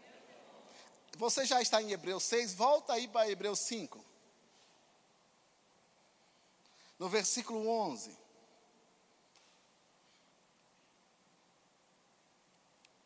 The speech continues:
Diz assim: A esse respeito temos muitas coisas a dizer,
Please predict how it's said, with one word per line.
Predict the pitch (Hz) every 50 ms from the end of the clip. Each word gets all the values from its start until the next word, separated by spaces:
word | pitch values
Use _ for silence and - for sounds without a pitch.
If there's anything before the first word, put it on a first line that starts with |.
| _ _
Diz | - 165 202 208 240
assim: | 220 - - 226 220 208 185 147 113 104 - - - - _ _ _ _ _ - - - _ _ _ _ _ -
A | 185 220 254
esse | 262 - - 214
respeito | 180 190 170 - - - - - 220 220 220 208 - - 123
temos | - - 202 214 214 214 180 170
muitas | 175 208 240 254 - 254 196 - - -
coisas | - - 190 220 226 220 208 208 190 214
a | 208
dizer, | 208 208 202 - 147 147 151 143